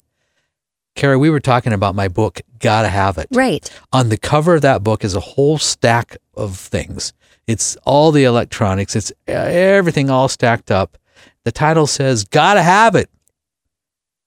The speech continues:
Speaker 1: The freedom from wanting everything now. And I want to clarify, I'm all for you having your toys and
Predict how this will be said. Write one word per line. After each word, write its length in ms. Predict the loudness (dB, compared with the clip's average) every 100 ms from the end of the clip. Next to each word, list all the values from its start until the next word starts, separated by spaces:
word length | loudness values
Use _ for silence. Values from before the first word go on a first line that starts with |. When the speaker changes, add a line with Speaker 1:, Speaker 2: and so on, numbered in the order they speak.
| _ _ _ _ -12
Speaker 1:
The 60 | -12
freedom 520 | -6 -2 0 0 -4
from 260 | -6 -6 -2
wanting 340 | 0 0 -2
everything 680 | -4 -2 -4 -6 -6 -6 -4
now. 460 | -2 -2 -2 -4 -10 _ _ _ _ _
And 120 | -2
I 120 | 2 4
want 160 | 2
to 60 | 0
clarify, 580 | -2 -4 -4 -4 -6 -4
I'm 240 | 0 0 2
all 200 | 2 0
for 260 | -2 -4
you 180 | -2 -4 -6 _ _ _
having 360 | -4 -2 0 0
your 120 | -2
toys 640 | -2 -2 0 2 0 0
and 180 | -2 -4